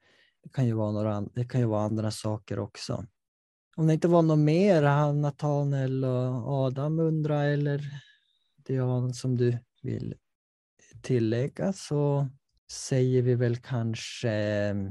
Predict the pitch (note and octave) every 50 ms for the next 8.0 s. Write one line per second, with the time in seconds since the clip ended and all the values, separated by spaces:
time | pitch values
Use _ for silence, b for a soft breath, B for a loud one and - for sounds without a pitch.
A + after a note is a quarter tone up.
0 | G2+ G2 G#2 A2 A#2 B2+ - A#2+ - - C#3+ B2+ A2+ A2 C#3 F3 G#3+ C4 C#4 A3
1 | C3+ B2 F#2 F#2+ G#2+ G#2+ - _ _ _ _ _ _ - - - - D#3 C#3+ C3+
2 | C3 C3 B2+ B2 B2 F3 G3+ G#3 - _ _ _ _ _ F3 E3+ E3 D#3+ D#3 D#3
3 | D3+ D3 C#3 C#3 C3+ C#3 C#3+ D3 C#3+ C#3+ C#3+ C#3 C#3 C3+ C3 C3 C3 B2+ B2 A#2+
4 | A#2 A2+ A2 A2 - - _ _ G2 G2+ G#2 G#2+ A2+ A#2 - - - F#3+ F#3+ -
5 | - - F#3+ E3+ B2+ A#2 A#2 A#2 A#2+ B2 A#2+ - C3+ B2 B2 A#2+ B2 - _ -
6 | - - - - B2 A#2+ B2 A#2+ A#2+ A#2+ C3 B2 B2+ F3 G3+ - E3 C#3+ C3+ A#2+
7 | A#2 A2+ G2 G#2+ A#2+ C3+ F3 G3 G3 _ _ A#2 F#2 - - - - - -